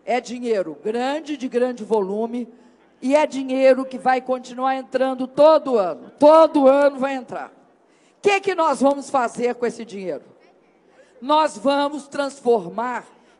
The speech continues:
esse dinheiro em educação. E que que é transformar para a educação? Primeiro, primeiro,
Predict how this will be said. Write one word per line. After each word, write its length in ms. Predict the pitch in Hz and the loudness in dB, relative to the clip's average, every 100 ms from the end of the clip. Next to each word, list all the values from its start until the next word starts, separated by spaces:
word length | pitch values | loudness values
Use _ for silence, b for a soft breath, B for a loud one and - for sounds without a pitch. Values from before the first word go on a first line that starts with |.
| _ | _
esse 400 | 254 277 277 277 | 2 4 2 0
dinheiro 640 | 208 208 220 247 254 226 - - _ _ | -12 -12 -4 0 0 -2 -10 -20 _ _
em 380 | 294 294 294 269 - - _ | 0 2 0 -6 -16 -20 _
educação. 1000 | 262 262 269 - 262 196 - 285 240 - - - _ _ b b b - | -2 -2 -2 -8 -10 -10 -2 0 0 -6 -20 -20 _ _ b b b -8
E 100 | 320 | -8
que 280 | - 403 403 | -2 -4 -2
que 240 | 349 339 | -4 0
é 200 | 320 339 | 0 0
transformar 1040 | 339 294 285 - 269 214 220 254 269 262 | -4 -8 -8 0 2 2 -2 -2 -2 -4
para 260 | - 262 254 | -2 0 0
a 40 | |
educação? 760 | 247 240 247 214 - 170 131 - b b b _ | -2 -4 -6 -6 -6 -10 -10 -18 b b b _
Primeiro, 600 | 349 339 311 302 233 185 - - | -6 -2 2 2 2 -2 -12 -16
primeiro, 640 | - 262 262 254 262 254 247 | -12 -10 -2 2 2 0 -8